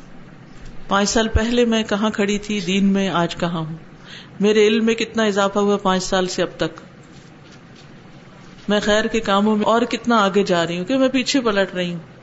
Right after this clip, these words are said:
ابھی کوئی کہہ رہا تھا، مجھے بہت خوشی ہے کہ قرآن کی نعمت مجھے ملی،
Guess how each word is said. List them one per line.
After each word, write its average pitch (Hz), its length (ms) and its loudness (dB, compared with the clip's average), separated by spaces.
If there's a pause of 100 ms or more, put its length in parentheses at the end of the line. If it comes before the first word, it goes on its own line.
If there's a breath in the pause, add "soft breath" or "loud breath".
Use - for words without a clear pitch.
(1500)
ابھی 208 220 2
کوئی 220 160 -2
کہہ 208 140 0
رہا 202 160 2
تھا، 196 140 -4
مجھے 190 340 -2
بہت 202 260 -2
خوشی 208 420 -4
ہے 190 120 -4
کہ 190 180 -4
قرآن 190 360 2
کی 202 140 -4
نعمت 185 280 -2
مجھے 175 180 0
ملی، 170 280 -4